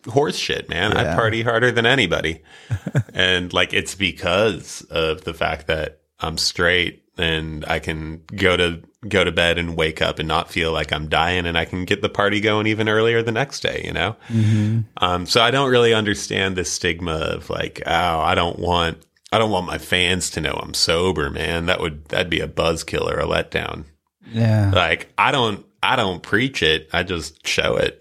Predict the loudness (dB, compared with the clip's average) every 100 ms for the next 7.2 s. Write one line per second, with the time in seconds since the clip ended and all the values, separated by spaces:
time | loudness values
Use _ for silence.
0 | -6 -2 0 -2 -4 -8 0 2 4 2
1 | 2 -2 0 2 2 2 2 2 2 2
2 | 2 -2 -2 -2 2 2 0 0 -2 -6
3 | -20 -20 _ -10 -8 -2 0 0 2 2
4 | 4 4 2 0 -4 -6 -8 _ -12 -4
5 | 0 2 2 2 2 4 2 0 -4 -4
6 | -8 -16 _ _ _ _ _ _ -2 0
7 | 0 -2